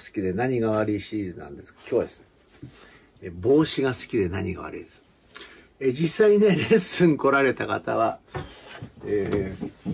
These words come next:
ー、こういういでたちでですね、えー、こう帽子をかぶって、えー、マスクをしてね、えー、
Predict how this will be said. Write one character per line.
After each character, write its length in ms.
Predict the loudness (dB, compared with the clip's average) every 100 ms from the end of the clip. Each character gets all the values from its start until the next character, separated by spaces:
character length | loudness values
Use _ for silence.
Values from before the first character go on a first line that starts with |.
| -10 -14 -16 _ _ _ -8
ー、 100 | -8 -10 -10 -10 -10 -12 -12 _ _ -6
こ 180 | 0 2
う 80 | 4
い 60 |
う 120 | 4
い 80 | 4
で 60 | 4 2 0 -6 -6
た 100 | -6
ち 160 | -4 0
で 80 | 0
で 220 | 0 -2
す 180 | -2 -4
ね、 260 | -4 -6 -14 _ _ _ _ _ _ _ -16
え 200 | -14 -14
ー、 20 | -6
こ 260 | 2 2
う 60 | 4
帽 220 | 2 2
子 140 | 2
を 120 | 2 2
か 200 | 0 0
ぶ 160 | 0
っ 20 |
て、 540 | -2 _ 0 2 4 0 _ _ _ _ _ _ -18 -10
え 760 | -8 -8 -8 -10 -12 -14 -16
ー、 1040 | -20 _ _ _ _ _ _ _ _ _ 0
マ 120 | 0
ス 180 | -2 -8
ク 140 | -10
を 80 | -10
し 80 | -8
て 120 | -6
ね、 200 | -6 -8 _ _ _ _ _ _ -14 -14 -18
え 160 |
ー、 20 | -20